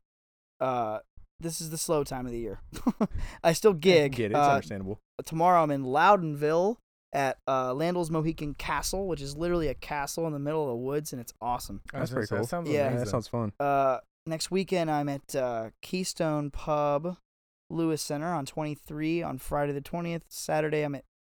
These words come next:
Speaker 1: Hamilton's Pub in Gahanna the twenty-first.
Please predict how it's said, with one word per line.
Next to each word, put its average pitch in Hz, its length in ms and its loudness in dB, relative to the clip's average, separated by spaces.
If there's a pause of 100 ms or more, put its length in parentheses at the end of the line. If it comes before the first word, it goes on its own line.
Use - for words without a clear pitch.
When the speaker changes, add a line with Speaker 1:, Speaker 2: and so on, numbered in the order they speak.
(240)
Speaker 1:
Hamilton's 170 600 -2
Pub 165 500 4
in 113 220 -12
Gahanna 160 560 -6
the 127 140 -8
twenty-first. 160 680 -8